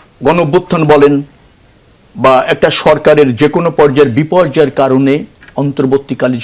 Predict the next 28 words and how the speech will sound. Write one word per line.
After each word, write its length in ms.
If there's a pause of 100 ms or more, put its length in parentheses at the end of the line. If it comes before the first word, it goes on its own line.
সরকার 280 (360)
অথবা 240 (200)
সংকটকালীন 540
একটা 180
সরকার 280
হয়, 140 (300)
বাংলাদেশও 420
তাই 200
হয়েছে 280 (520)
শেখ 160
হাসিনার 380
পতনের 400
পর। 100 (440)
কিন্তু 220
সেই 200
সরকারটির 400
প্রধান 220 (140)
কাজই 380
হচ্ছে 320 (580)
রুটিন 300
ওয়ার্কগুলি 800 (840)
নিয়মিত 340 (120)
করা 180 (500)
এবং 120 (160)
দ্রুততম 460 (160)
সময়ের 300
মধ্যে 220
একটি 120